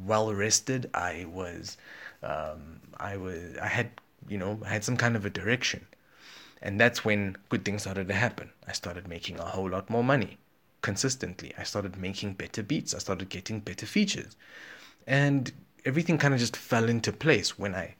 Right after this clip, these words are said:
settled into a routine. Bringing that back to what we're going through now, I still have a little bit of that. It's not as hectic as it was last year, but I still carried a little bit of that. So when they said twenty-one days of lockdown, already I was planning in my mind,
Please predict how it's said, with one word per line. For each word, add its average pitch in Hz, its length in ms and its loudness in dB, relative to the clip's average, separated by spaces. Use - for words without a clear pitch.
settled 104 340 2
into 98 240 0
a 92 60 0
routine. 92 480 0
Bringing 170 300 8
that 156 260 4
back - 440 -2
to 98 220 -2
what 92 240 -2
we're 90 100 0
going 90 280 -4
through 87 380 -10
now, 92 360 0
I 120 520 6
still 170 200 8
have 143 140 12
a 110 60 4
little 127 180 6
bit 104 140 2
of 87 100 -2
that. 82 180 -6
It's - 140 -4
not 127 160 6
as 98 380 2
hectic 104 300 -4
as 92 100 -2
it 90 100 -4
was 90 200 -2
last 92 340 2
year, - 160 0
but 104 100 4
I 98 100 4
still 127 180 4
carried 104 340 4
a 90 60 -2
little 104 180 2
bit 98 140 -2
of 87 60 -6
that. 76 160 -2
So 104 100 0
when 113 100 4
they 120 120 4
said 113 200 2
twenty-one 120 320 4
days 104 180 2
of 92 100 -4
lockdown, 98 380 -2
already 104 360 4
I 92 40 2
was 87 120 0
planning 90 340 -2
in 87 80 -8
my 90 80 -6
mind, 92 340 -4